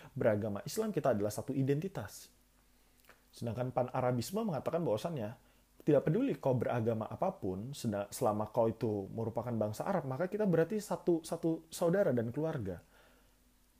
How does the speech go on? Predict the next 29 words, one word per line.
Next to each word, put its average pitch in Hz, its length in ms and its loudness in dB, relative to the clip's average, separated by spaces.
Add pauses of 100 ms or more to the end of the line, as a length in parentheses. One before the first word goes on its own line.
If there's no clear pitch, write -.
(520)
Partai 120 320 -2
pan-Arabisme 107 640 0
sudah 113 240 0
terlihat 139 320 0
bahwasannya 101 320 -2
mereka 131 240 -4
cenderung 95 400 -4
sekular. 123 640 -2 (560)
Sedangkan 104 480 -6
partai 101 240 -2
pan-Islamisme 107 800 -4
sudah 104 220 0 (180)
terlihat 101 320 -4
bahwasannya 104 320 -2
mereka 127 320 -4
cenderung 117 400 -2
ingin 117 160 -6
menegakkan 123 480 -6
ideologi 107 460 0
Islam 123 340 -2
dalam 95 300 -4 (720)
melaksanakan 87 440 -8 (120)
negara. 101 240 -2
Dan 110 240 -2
mereka 208 320 -2
terkadang 202 340 2
tidak 196 300 -2
pernah 196 180 -2
akur. 139 460 0